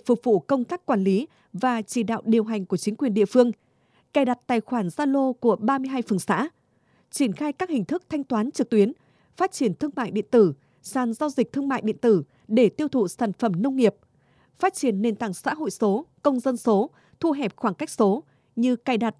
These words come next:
và sử dụng ứng dụng xe Thái Nguyên, Thái Nguyên I D để tiếp nhận và giải quyết kịp thời các phản ánh hiện trường của người dân thành phố. Triển khai đề án ứng dụng dữ liệu dân cư, định danh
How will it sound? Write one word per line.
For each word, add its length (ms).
và 240
sử 160
dụng 220
ứng 140
dụng 260
xe 200
Thái 180
Nguyên, 300
Thái 120
Nguyên 200
I 380
D 20
để 200
tiếp 200
nhận 260
và 200
giải 160
quyết 280
kịp 180
thời 180
các 180
phản 140
ánh 160
hiện 220
trường 340
của 160
người 180
dân 160
thành 140
phố. 320
Triển 220
khai 240
đề 220
án 220
ứng 160
dụng 260
dữ 160
liệu 200
dân 180
cư, 280
định 220
danh 200